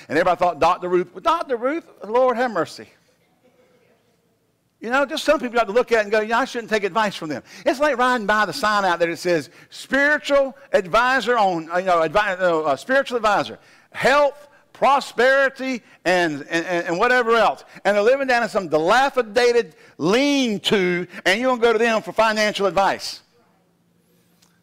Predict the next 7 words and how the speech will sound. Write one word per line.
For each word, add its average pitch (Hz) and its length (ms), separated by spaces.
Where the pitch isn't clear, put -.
Are 175 160
you 214 140
here? 190 340
You 156 80
know, 220 340
Sister - 540
Ruth, 240 640